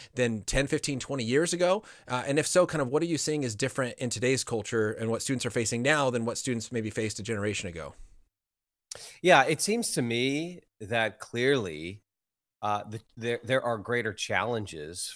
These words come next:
Speaker 2: for this generation. And I know a lot of people will say, "Well, you know, adults have always said that." And I think there is a sense where older generations and younger generations will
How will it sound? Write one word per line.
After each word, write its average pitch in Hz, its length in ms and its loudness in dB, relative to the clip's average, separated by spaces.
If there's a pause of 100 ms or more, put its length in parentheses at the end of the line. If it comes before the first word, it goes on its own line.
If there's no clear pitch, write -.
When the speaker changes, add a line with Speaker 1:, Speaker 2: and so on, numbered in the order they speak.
Speaker 2:
for 101 180 -4
this 92 200 -4
generation. 92 760 -4
And 147 100 4
I 160 80 6
know 175 120 6
a - 20 6
lot 156 240 4
of 165 80 0
people 147 260 -2
will 120 120 0
say, 135 240 0
"Well, 160 600 2 (240)
you 147 80 -2
know, 143 200 2
adults 127 400 -2
have 104 120 -8
always 98 380 -4
said 80 340 -8
that." - 380 -16 (720)
And 95 500 0
I 120 80 2
think 120 220 -2
there 113 140 0
is 147 200 4
a 185 80 0
sense 92 600 -4
where 92 520 -2 (400)
older 123 280 2
generations 101 720 -2
and 87 100 -10
younger 87 220 -8
generations 80 960 -8 (480)
will 98 360 -4